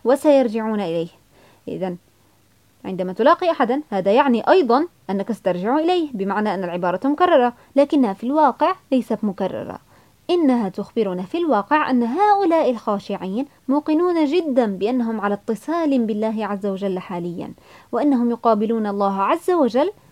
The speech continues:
عندما يقفون للصلاة. من الجميل جدًا أن الله عز وجل يصف المشهد. عند هذه النقطة أود أن أقول شيئًا قد قلته مرات عديدة لا حصر لها، وأرى أن هذا هو الوقت المناسب أيضًا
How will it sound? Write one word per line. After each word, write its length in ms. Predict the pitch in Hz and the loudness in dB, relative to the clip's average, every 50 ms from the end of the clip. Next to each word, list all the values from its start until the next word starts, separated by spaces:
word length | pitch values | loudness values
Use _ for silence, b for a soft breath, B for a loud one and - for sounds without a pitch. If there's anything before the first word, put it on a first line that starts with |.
| b - | b -8
عندما 420 | 220 226 214 185 196 185 185 180 180 | -4 -4 -4 -4 -4 -4 -4 -4 -6
يقفون 440 | 170 - - 180 - 180 170 165 165 | -6 -8 -12 -14 -12 -10 -10 -8 -10
للصلاة. 520 | 165 175 - _ - - 175 180 - - - 226 _ _ B B B B B B B B - | -10 -12 -14 _ -14 -14 -12 -12 -14 -16 -18 -20 _ _ B B B B B B B B -4
من 120 | 233 226 | -2 -2
الجميل 460 | 233 220 196 220 226 254 285 277 247 | 0 0 0 0 0 2 2 2 0
جدًا 260 | 220 214 240 220 226 226 | 0 -2 -2 -2 -2 -2
أن 260 | 208 - 190 185 180 | -2 -2 -4 -6 -6
الله 280 | 175 185 190 190 180 | -4 -6 -6 -6 -6
عز 200 | 185 180 175 - | -8 -8 -8 -8
وجل 260 | 185 180 170 180 180 185 | -10 -8 -8 -8 -8 -8
يصف 300 | 180 180 - 185 - 233 | -8 -10 -12 -14 -14 -14
المشهد. 300 | - - 175 - - - _ - - _ _ _ _ _ _ _ _ _ b b b b b b b b b b b b - | -14 -14 -14 -18 -20 -20 _ -20 -20 _ _ _ _ _ _ _ _ _ b b b b b b b b b b b b -6
عند 200 | 339 381 403 415 | -4 -2 -2 -2
هذه 380 | 381 320 320 294 240 220 220 | 0 0 0 0 0 0 -2
النقطة 420 | 214 196 196 202 - - - 320 b b b b - | -4 -4 -6 -8 -6 -2 -2 -2 b b b b -2
أود 320 | - 277 320 320 - 262 262 | 0 0 0 -2 -2 -2 -2
أن 200 | 254 185 214 202 | -2 -2 -4 -6
أقول 480 | 156 180 - - 339 359 320 320 254 | -8 -8 -10 -8 -6 -4 -4 -4 -4
شيئًا 420 | - - 226 202 190 - 208 262 349 - _ _ _ | -4 -6 -6 -6 -4 -4 -6 -6 -6 -10 _ _ _
قد 140 | 277 262 - | -8 -8 -6
قلته 400 | - - 359 330 - 302 269 254 | -6 -6 -6 -4 -2 0 0 0
مرات 480 | 233 214 208 202 233 285 - - - | 0 0 -2 -2 -2 -4 -4 -4 -4
عديدة 580 | 247 208 170 175 180 214 277 254 202 185 - 180 | -6 -6 -6 -6 -6 -4 -4 -4 -4 -6 -8 -8
لا 120 | 175 160 | -8 -8
حصر 320 | 147 - 190 - - 170 170 | -10 -12 -16 -20 -16 -14 -12
لها، 220 | 160 165 180 196 b b b b b b b - | -12 -12 -12 -14 b b b b b b b 0
وأرى 360 | 339 370 302 285 240 247 302 349 B B B - | 2 4 4 4 2 0 -2 -4 B B B -8
أن 140 | 202 208 202 | -6 -4 -4
هذا 320 | 214 208 240 233 185 196 | -2 -2 -4 -4 -4 -4
هو 240 | 180 185 269 339 359 | -4 -4 -4 -4 -2
الوقت 380 | 349 320 302 311 302 - - - | -2 -2 -2 -2 -4 -4 -6 -6
المناسب 540 | 226 208 196 190 190 196 185 - 208 180 190 | -4 -4 -4 -6 -6 -8 -10 -10 -8 -6 -4
أيضًا 480 | - - 320 320 285 220 226 262 330 | -2 0 0 0 0 0 -2 -4 -4